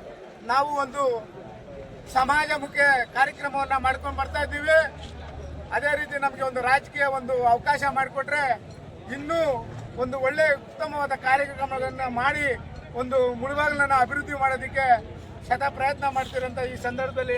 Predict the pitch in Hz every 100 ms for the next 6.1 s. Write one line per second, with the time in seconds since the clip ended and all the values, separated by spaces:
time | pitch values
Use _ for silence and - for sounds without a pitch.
0 | 233 220 240 262 254 254 247 247 240 262
1 | 262 254 247 254 269 247 262 285 294 -
2 | - - - 226 262 277 254 240 277 285
3 | 294 285 277 277 285 277 262 254 247 294
4 | 277 262 262 269 269 262 254 254 254 247
5 | 247 247 262 262 254 262 277 269 262 269